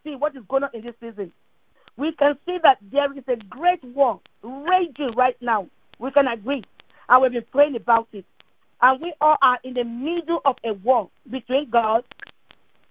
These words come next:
which is the kingdom of God, and the kingdom of darkness. And this war is not that God, God has not won the battle. He has. But what is going on? It's a battle for the,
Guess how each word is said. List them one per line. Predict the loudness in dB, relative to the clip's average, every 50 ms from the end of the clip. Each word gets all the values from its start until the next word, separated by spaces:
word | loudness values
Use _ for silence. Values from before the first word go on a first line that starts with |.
| _ _
which | -8 -6 -4 -4
is | 0 0
the | 0 0 2 0
kingdom | 0 4 4 4 4 4
of | 2 0 -2
God, | 0 0 2 2 0 -4 _ _ _ _ _ _ _ _ _ _ _ 0
and | 0 2 2
the | 0 -4
kingdom | -6 -6 -2 0 0 0
of | 0 0 2
darkness. | 2 2 2 2 -2 -10 -12 -12 -16 _ -20 -20 _ _ _ _ _ _ _ _
And | 0 0 0
this | 0 -4 -4 2
war | 4 6 4 4 4
is | -4 -12 -10
not | -8 -6 -4 -2
that | -2 -4 -4 -8 2
God, | 4 4 4 4 2 -2 -6 _ _ _ _ _ _ _ _ _ _ _ _ _ _ _ 0
God | 0 0 2 2
has | -4 -6 -6 -4
not | -2 -2 -2 -2 -2 _ _ _
won | -14 -6 -4 -4 -4 -4
the | -6 -2
battle. | 0 0 0 0 -2 -6 -12
He | -12 -12 -10 -8 -6
has. | -4 -2 -2 -4 -4 -6 _ _ _ _ _ _ _ _ _ _
But | 4 6 6 6
what | 4 0 -2
is | -6 -12 -4
going | 0 0 0 0 0 -6
on? | -8 -8 -10 _
It's | -18 -18 -8 _
a | -2 -2
battle | -2 -2 -2 -2 -2 -4 -6 -10 -10 -10 -12 -14 _ _ _ _ _ _
for | _ 0 2
the, | 2 0 -2